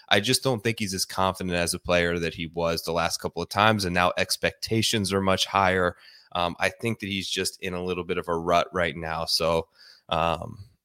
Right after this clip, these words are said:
I'm kind of out for the time being. I, I, I have, I have no interest in being anywhere near him, like, sub fifty to one.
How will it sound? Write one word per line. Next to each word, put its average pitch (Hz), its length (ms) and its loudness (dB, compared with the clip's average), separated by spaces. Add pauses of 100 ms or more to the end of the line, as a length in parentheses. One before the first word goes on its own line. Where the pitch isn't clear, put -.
(240)
I'm 117 140 8
kind 131 200 8
of 90 80 6
out 87 260 6
for 87 140 -4
the 87 100 -2
time 85 360 -2
being. 82 240 0
I, 92 80 2
I, 87 160 4
I 92 260 6
have, 90 160 2 (220)
I 95 140 2
have 90 160 2
no 90 340 0
interest 85 340 -4
in 85 100 -6
being 85 360 -2
anywhere 82 320 -2
near 85 320 -4
him, 82 160 -8
like, 80 200 -2
sub 76 280 -2
fifty - 360 -6
to 71 80 -8
one. 58 260 -6